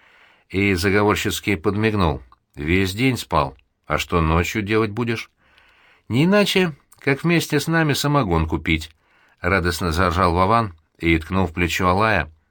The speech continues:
напряженно глядящего в скрытое пеленой дождя окно. «Алай, ты же угощаешь?» «Да ехать бы!»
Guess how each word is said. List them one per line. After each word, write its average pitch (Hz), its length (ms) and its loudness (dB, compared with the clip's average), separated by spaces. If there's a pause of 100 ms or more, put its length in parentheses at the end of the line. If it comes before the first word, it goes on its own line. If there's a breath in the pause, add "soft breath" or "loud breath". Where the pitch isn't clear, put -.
напряженно 85 580 0
глядящего 85 600 0 (260 loud breath)
в - 80 -16
скрытое 92 520 0
пеленой 87 420 0
дождя 87 400 0
окно. 85 340 -2 (440)
«Алай, 85 400 0 (240)
ты 85 100 0
же 80 140 0
угощаешь?» 104 580 -2 (320)
«Да 67 240 -2
ехать 87 500 0
бы!» 67 280 -4